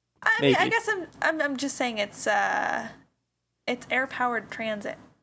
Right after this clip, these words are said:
Speaker 2: Yeah, but he specifically wrote it up. Well, he and the people who wrote, w-, worked on this paper,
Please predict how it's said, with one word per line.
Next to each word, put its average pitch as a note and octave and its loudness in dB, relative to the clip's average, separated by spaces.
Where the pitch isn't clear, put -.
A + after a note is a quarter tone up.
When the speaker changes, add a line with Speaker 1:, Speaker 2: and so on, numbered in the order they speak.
Speaker 2:
Yeah, C4+ 6
but G3 10
he C#4 8
specifically F#3 2
wrote E3 6
it D3+ 8
up. C3+ 8
Well, C3+ 8
he E3 2
and B2+ 2
the B2+ 4
people C#3 0
who C3+ 2
wrote, B2+ 4
w-, C#3 0
worked C#3+ 0
on B2 0
this B2 -4
paper, B2+ 0